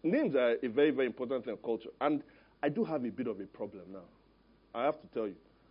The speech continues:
I have, I have a bit of a problem. You see, I grew up understanding, especially with Yoruba people, that names were like Bumi, Bayo, Dayo, Femi, Kemi. You understand? Good names. All of a sudden now, names,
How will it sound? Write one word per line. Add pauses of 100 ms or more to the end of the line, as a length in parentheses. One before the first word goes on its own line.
I
have,
I
have
a
bit
of
a
problem. (200)
You
see, (680)
I
grew
up
understanding,
especially
with
Yoruba
people,
that
names
were
like
Bumi, (1160)
Bayo, (1120)
Dayo, (1120)
Femi, (880)
Kemi.
You
understand? (200)
Good
names. (1300)
All
of
a
sudden
now,
names,